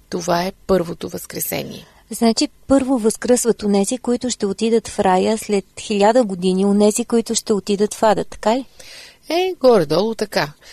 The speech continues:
Speaker 1: макар че не бих се изразила точно по този начин.
Speaker 2: За пръв път чувам такова нещо. Бих казала, че е доста екстравагантно учение.
Speaker 1: Струва ти се екстравагантно, защото е отдавна забравено и отхвърлено от християните, но всъщност си е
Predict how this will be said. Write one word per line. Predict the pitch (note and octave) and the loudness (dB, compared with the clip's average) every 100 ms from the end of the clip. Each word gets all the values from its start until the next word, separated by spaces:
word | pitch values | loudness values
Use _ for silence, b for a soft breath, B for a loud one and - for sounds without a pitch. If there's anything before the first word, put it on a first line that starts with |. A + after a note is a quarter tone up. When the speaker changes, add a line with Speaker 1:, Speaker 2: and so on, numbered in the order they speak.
| B - | B -14
Speaker 1:
макар | G#3 G3 | -6 -4
че | G3+ | -4
не | G3 | -4
бих | F#3 E3+ | -4 -6
се | D3+ | -6
изразила | D3 D3 D#3 - | -6 -6 -6 -4
точно | D3 - E3 | -2 -2 -4
по | - | -8
този | - D3+ D3 | -6 -6 -8
начин. | D3 - - D#3 b b b b b b b - | -8 -8 -10 -12 b b b b b b b -12
Speaker 2:
За | G3 G#3 | -8 -2
пръв | C#4+ D4+ | -2 0
път | - B3+ | -2 -2
чувам | - A3+ B3+ B3 | -2 -2 -2 -4
такова | - - A3+ | -4 0 2
нещо. | A#3+ A3+ F#3+ - - - G3 A3 | 4 2 0 -4 -14 -16 -16 -14
Бих | G3 A#3 - | -8 -8 -2
казала, | G#3+ G#3+ G#3 A#3 | 0 0 0 -2
че | A#3 - G#3+ G#3 G#3 G3+ - | -2 -4 -2 0 0 -2 -4
е | G#3+ G3+ | -6 -4
доста | G3+ G#3+ - G3+ | -4 -4 -4 -6
екстравагантно | F3 - F#3+ E3+ D#3+ E3 E3 D3+ E3+ E3 | -6 -6 -6 -4 -2 0 0 -2 -8 -8
учение. | - - - G#3+ - B B B B B | -6 -8 -8 -14 -16 B B B B B
Speaker 1:
Струва | - B3 A#3+ | -6 -4 -2
ти | A3 | -2
се | A3 | -2
екстравагантно, | - G#3 G3 F#3 G#3 A3 | -2 -2 -2 2 2 2
защото | G#3+ G3 G#3 G3+ | -4 -4 -6 0
е | G3+ | 0
отдавна | F3 G3 F#3+ F3+ | 2 0 0 -2
забравено | F3 E3+ A#3+ A3 C3+ C#3+ | -4 0 0 0 -2 -2
и | |
отхвърлено | D#3 - F3+ G3 F#3+ E3+ | -4 -4 -2 0 0 -4
от | D#3+ | -6
християните, | E3+ - F#3+ G3+ F#3+ - G3+ B B B - | -10 -6 -4 -4 -4 -4 -6 B B B -8
но | F3+ A#3 | -4 -2
всъщност | - A#3 B3+ - | -2 -4 -4 -6
си | |
е | A3+ | -6